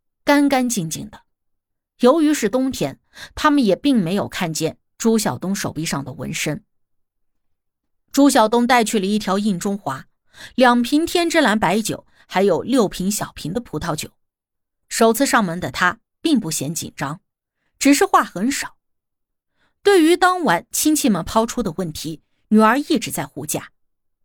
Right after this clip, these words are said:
养母问朱晓东具体是做什么工作的，女儿抢着回答：“是玛莎百货的陈列员。”在饭桌上，杨丽萍的大舅注意到朱晓东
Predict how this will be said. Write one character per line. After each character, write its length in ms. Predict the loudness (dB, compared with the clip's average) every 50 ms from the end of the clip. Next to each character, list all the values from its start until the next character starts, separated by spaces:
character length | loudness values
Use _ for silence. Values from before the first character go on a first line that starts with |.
| _ _ _ _ _ _ _ _ 2
养 140 | 2 2 2
母 160 | 2 2 2
问 160 | 2 2 2 2
朱 160 | 2 2 2
晓 200 | 2 0 0 0
东 300 | 0 0 0 0 -2 -4
具 240 | 0 2 4 4 4
体 180 | 2 0 -2
是 140 | -2 -2 -2
做 160 | -2 -2 -2
什 160 | -2 -4 -6
么 80 | -10 -8
工 240 | -6 -4 -4 -2 -2
作 180 | -2 -4 -4
的， 120 | -6 -10 -18 _ _ _ _ _ _ _ _ _ _ _ _ 2
女 100 | 4 6
儿 160 | 6 4 2
抢 220 | 0 -4 -8 -8
着 100 | -8 -8
回 180 | -8 -8 -8 -10
答： 220 | -10 -14 -18 -20 _ _ _ _ _ _ _ _ _ -10
“是 220 | -4 0 2 2
玛 180 | 4 4 2 0
莎 220 | 0 0 0 0
百 160 | 0 -4 -6
货 180 | -6 -4 -4 -4
的 100 | -4 -4
陈 240 | -6 -6 -6 -4 -4
列 140 | -4 -4 -4
员。” 240 | -6 -10 -14 -16 -18 _ _ _ _ _ _ _ _ _ _ _ _ _ _ _ _ _ _ _
在 120 | 0 0 0
饭 220 | 2 2 0 0
桌 160 | 0 0 0
上， 240 | 0 -2 -2 -4 -6 _ _ _ _ _ -20 -20 -10 _
杨 220 | 0 2 2 4 4
丽 120 | 2 2
萍 180 | 2 2 0 0
的 100 | 0 2
大 220 | 2 2 2 2
舅 300 | 0 0 -2 -2 -2 -4 _
注 220 | -6 -2 0 0
意 160 | 2 0 0 0
到 180 | 0 0 -2
朱 220 | -2 -4 -4 -4 -4
晓 260 | -4 -4 -4 -4 -4
东 280 | -4 -2 -2 -2 -4